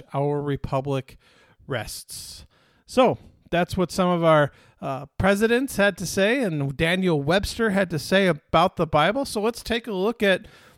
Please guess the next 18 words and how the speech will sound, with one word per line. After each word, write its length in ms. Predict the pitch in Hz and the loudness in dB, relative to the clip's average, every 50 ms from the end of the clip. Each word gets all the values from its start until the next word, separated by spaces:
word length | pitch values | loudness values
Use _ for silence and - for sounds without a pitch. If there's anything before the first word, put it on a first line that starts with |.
| _ _ - | _ _ 0
the 100 | 175 165 | 2 4
relationship 920 | 160 165 160 170 202 240 220 - 254 226 208 - - 220 208 208 - _ - | 4 4 4 4 4 2 2 0 -2 -4 -4 -2 0 0 0 0 -2 _ -4
that 220 | 175 160 151 - | -2 -2 -2 0
America 640 | - 151 151 151 170 202 233 247 247 240 - - 214 | -2 -4 -2 0 0 2 2 2 0 0 -2 -4 -6
has 420 | - - 196 196 190 185 180 165 | -4 0 0 2 2 2 0 -2
with 240 | 170 147 143 135 - | -2 -2 -4 -4 -2
God, 460 | - 156 170 175 170 170 170 170 165 - _ - - - - _ _ - | 0 2 4 6 6 6 4 2 0 -6 _ -20 -20 -20 -20 _ _ -6
uh, 240 | - 143 139 135 135 139 | -2 0 0 0 -2 -2
and 200 | 143 139 139 123 | -4 -4 -2 0
how, 440 | 117 185 190 185 185 185 180 170 - - - - _ - | 0 2 2 4 4 4 2 2 0 -4 -18 -20 _ -10
uh, 300 | - 151 135 131 135 - - _ _ _ _ - | -6 -4 -2 -2 -2 -4 -8 _ _ _ _ -8
America 760 | 165 156 175 202 220 220 208 202 - 202 185 175 165 160 143 98 | -6 -4 -2 0 2 2 2 2 4 4 4 6 6 4 2 0
and, 380 | 156 156 151 147 143 139 131 - - - - _ _ | -2 0 0 0 0 -2 -4 -8 -10 -18 -20 _ _
and 200 | - 160 139 135 | -10 -8 -6 -6
the 40 | 131 | -4
politics 760 | - - - 247 311 311 240 170 - - 175 147 123 - - | -2 2 2 2 4 2 0 -2 -2 -2 -6 -6 -6 -6 -6
of 100 | 143 127 | -6 -6
America, 680 | 123 123 117 120 117 117 120 117 - - 135 151 170 | -4 -4 -4 -2 -2 -4 -4 -6 -6 -6 -6 -6 -8